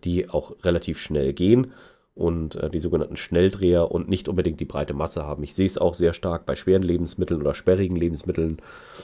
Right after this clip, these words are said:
Äh, die sind auch nicht unbedingt so im Kern vertreten, wie wir sie vielleicht im Tagesgeschäft einkaufen würden. Ähm, das Grundsortiment wird abgedeckt, aber wenn's dann um einige Bevorratungen geht, die man wirklich benötigt,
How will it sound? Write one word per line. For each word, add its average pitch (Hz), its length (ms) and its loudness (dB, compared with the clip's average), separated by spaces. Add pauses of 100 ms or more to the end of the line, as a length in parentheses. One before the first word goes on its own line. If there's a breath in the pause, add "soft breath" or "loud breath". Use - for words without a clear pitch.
(120 loud breath)
Äh, 85 100 0
die 87 100 -2
sind 87 180 -2
auch 82 160 0
nicht 87 220 -6
unbedingt 104 500 2
so 95 140 0
im 87 120 -6
Kern 90 280 -2
vertreten, 82 540 -4
wie 73 120 -4
wir 85 100 0
sie 87 100 -6
vielleicht 76 380 -2
im - 100 -10
Tagesgeschäft 92 680 -2
einkaufen 80 540 -4
würden. 76 340 -2 (640 loud breath)
Ähm, 76 400 -4 (100)
das - 180 0
Grundsortiment 107 600 4
wird 80 120 -2
abgedeckt, - 600 -2
aber 82 200 -2
wenn's 85 180 -4
dann 82 160 -4
um 78 100 -6
einige 78 320 -4
Bevorratungen 90 640 4
geht, 82 180 -4
die 87 60 -4
man 78 160 0
wirklich - 280 -4
benötigt, 117 600 4